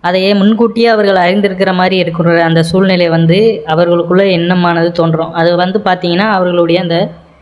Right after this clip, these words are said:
கனவிலோ, இல்ல அவர்கள் ஏதோ ஒரு சிந்தையில் இருக்கும் பொழுது கூட இந்த நினைப்பானது அவர்களுக்கு வந்திருக்கும். இது எல்லாருக்குமே வருமா அப்படின்னு கேட்டிங்கன்னா, கண்டிப்பா வர்றது அப்படிங்கிறது அரிது தான்.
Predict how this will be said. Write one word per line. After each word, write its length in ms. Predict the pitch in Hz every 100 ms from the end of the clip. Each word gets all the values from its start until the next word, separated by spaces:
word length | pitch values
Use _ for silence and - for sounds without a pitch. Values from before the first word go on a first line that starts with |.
| _ - 170
கனவிலோ, 640 | 185 196 185 190 220 220 - -
இல்ல 160 | 175 180
அவர்கள் 360 | 180 180 180
ஏதோ 240 | 175 175 208
ஒரு 140 | 202
சிந்தையில் 400 | 196 185 208 214
இருக்கும் 300 | 190 180 180
பொழுது 240 | 170 165 160
கூட 340 | 160 185 214
இந்த 140 | 196 160
நினைப்பானது 500 | 165 170 170 165 165
அவர்களுக்கு 380 | 156 151 147 143
வந்திருக்கும். 420 | 143 143 151 - _ _ _ _ _ _ _ _ - -
இது 160 | 190 196
எல்லாருக்குமே 640 | 196 226 233 226 220 226
வருமா 420 | 202 202 202 202
அப்படின்னு 220 | 175 180
கேட்டிங்கன்னா, 500 | 175 175 175 175 190
கண்டிப்பா 580 | 175 165 165 185 180 170
வர்றது 320 | 165 170 175
அப்படிங்கிறது 420 | 170 165 160 165 175
அரிது 320 | 156 156 147
தான். 180 | 156